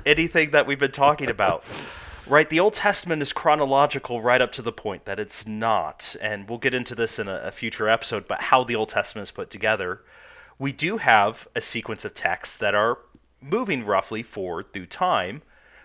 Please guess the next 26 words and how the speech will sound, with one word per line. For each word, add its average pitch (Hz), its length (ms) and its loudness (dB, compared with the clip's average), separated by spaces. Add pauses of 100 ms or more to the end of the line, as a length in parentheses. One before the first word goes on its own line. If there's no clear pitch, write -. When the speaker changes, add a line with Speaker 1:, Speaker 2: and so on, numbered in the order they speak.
Speaker 1:
but 160 120 -2
then 180 120 0
you 175 140 -2
have 175 260 2
about 147 280 4
half - 340 -4
the 139 100 -2
Old 120 140 0
Testament - 560 -6 (340)
that's - 400 -2 (100)
not 143 380 -4
moving 107 240 -6
forward 95 300 -6
through 95 100 -16
time, 76 380 -10 (280)
Speaker 2:
Mm. 92 140 -6
Speaker 1:
that 90 140 -8
these 135 160 -6
books - 320 -4
are 123 160 6
actually 135 400 0
interspersed 175 640 -4
in 113 100 -4
that 95 140 -6
overall 87 380 -8
timeline. 80 560 -10